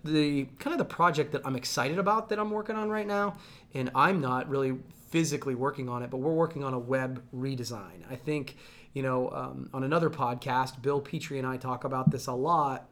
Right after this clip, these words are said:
where it's important to kind of relook at your brand on a regular basis and just make sure it's still doing what you want it to do.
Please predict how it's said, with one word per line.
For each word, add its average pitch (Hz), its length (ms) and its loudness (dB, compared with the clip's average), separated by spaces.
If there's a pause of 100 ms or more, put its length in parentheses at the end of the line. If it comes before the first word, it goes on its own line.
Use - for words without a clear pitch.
where 131 260 2
it's 135 240 -4
important 165 640 -2
to 131 100 -6
kind 147 220 -4
of 135 120 -4
relook 147 360 0
at 156 80 -6
your 143 120 -2
brand 135 400 -4
on 135 120 -4
a 123 60 -4
regular 131 380 -2
basis 123 600 -6 (520)
and 131 320 -4
just 131 180 -4
make 175 180 0
sure 185 280 0
it's - 140 -4
still 165 420 2
doing 143 440 0
what 139 160 0
you 139 140 0
want 127 240 0
it 135 140 -8
to 120 100 -8
do. 107 460 -6